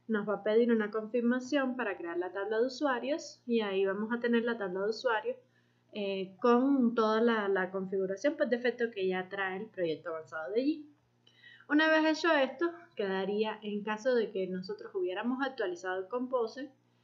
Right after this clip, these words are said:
eh, que no, no lo hicimos, el Composer es donde nosotros vamos a tener un composer punto json.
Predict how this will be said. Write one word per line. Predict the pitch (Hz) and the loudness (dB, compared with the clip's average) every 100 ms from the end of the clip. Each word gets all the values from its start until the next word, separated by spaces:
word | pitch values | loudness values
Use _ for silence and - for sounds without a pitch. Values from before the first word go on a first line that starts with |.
| _ _ _ - | _ _ _ -6
eh, | 214 202 196 196 196 185 185 - - | -2 -2 -2 -2 0 -2 -4 -12 -4
que | 220 | -2
no, | 202 190 | 0 -2
no | 190 190 | -2 -2
lo | 190 226 | 0 -2
hicimos, | 233 262 214 220 233 | 0 -2 0 -4 -8
el | 202 | -6
Composer | 202 208 254 285 294 277 | -4 -2 0 -2 -2 -2
es | 233 220 | -2 0
donde | 233 226 | 2 2
nosotros | 196 196 214 233 226 | 0 -4 -6 -2 0
vamos | 220 220 233 240 | 0 0 -2 -4
a | 247 | -4
tener | 233 220 | -2 0
un | 214 208 | -2 -4
composer | 208 208 214 226 208 - | -6 -4 -6 -6 -8 -6
punto | 220 220 240 | -4 0 0
json. | 240 240 214 - 262 | 2 2 0 -4 -6